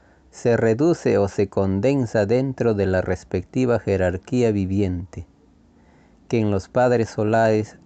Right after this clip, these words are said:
adquiere proporciones inauditas. La geometría de lo que es, de lo que es un platillo volador es tan relativa o tan cambiante como lo es el pensar de un padre solar.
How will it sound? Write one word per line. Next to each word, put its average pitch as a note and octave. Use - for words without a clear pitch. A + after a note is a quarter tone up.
adquiere C#3+
proporciones A2
inauditas. F#2+
La A#2+
geometría B2
de B2+
lo A2+
que A2
es, -
de G#2
lo G2
que C3
es -
un A#2
platillo A2
volador G2+
es C3+
tan C#3+
relativa G#2
o F#2
tan B2
cambiante G#2+
como G2+
lo G2
es C#3
el G#2+
pensar G#2
de G2
un G2+
padre F#2
solar. F2